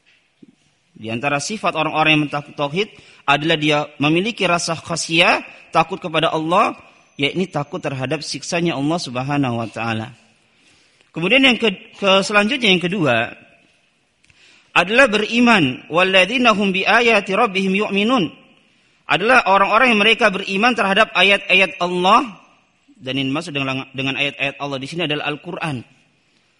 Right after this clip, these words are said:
Apa makna dari mereka beriman terhadap ayat-ayat Allah? Adalah mereka membenarkan, kemudian mengamalkan,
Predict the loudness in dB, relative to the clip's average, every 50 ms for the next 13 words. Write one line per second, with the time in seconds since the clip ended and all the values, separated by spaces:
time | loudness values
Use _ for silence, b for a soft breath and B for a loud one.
0 | _ _ _ -2 -2 0 2 2 2 2 2 2 2 0 0 2 2 2 2 2
1 | 0 -2 -2 -2 -2 -2 -4 -4 -4 -6 -4 -4 -4 -2 0 0 0 0 0 0
2 | 0 0 0 0 0 -2 -2 -2 -4 -6 -4 -2 0 0 0 -2 -2 -6 -6 -4
3 | -4 -2 -2 -2 -2 -2 -4 -6 -6 -6 -4 -4 -4 -4 -4 -4 -4 -6 -6 -6
4 | -8 -10 -8 -6 -6 -6 -8 -10 -16 _ _ b b b b b b b -12 -10
5 | -8 -6 -4 -2 -2 -2 -2 -2 -2 -2 -2 -2 -4 -6 -6 -8 -4 -2 -2 -2
6 | -2 -4